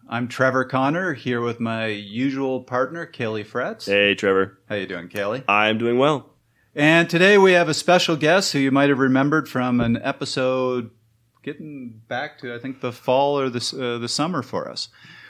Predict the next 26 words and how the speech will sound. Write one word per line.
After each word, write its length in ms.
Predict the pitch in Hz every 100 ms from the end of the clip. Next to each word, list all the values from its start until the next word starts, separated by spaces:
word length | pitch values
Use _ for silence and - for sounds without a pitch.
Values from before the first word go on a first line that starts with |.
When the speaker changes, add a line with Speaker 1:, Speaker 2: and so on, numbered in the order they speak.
| _
Speaker 1:
We 120 | 135
have 240 | 135 160 160
with 160 | 160
us 340 | 151 147 139 - - 110
Rob 460 | 123 131 135 113
Pickles, 520 | 127 120 104 - -
who 180 | - 120
I 120 | 120
know 220 | 127 127 120
from 180 | 120
back 280 | 117 123 120
in 80 | 120
the 80 | 117
days 320 | 123 127 120
of 80 | 117
the 40 |
Boulder 320 | 110 123 123
Center 500 | 117 131 123 123 120
for 180 | - 117
Sports 480 | - - 151 160 -
Medicine, 520 | 160 165 - 170 170
but 140 | 127 113
is 160 | 110
now 240 | 120 123 123
the 140 | 117
head 320 | 113 147 139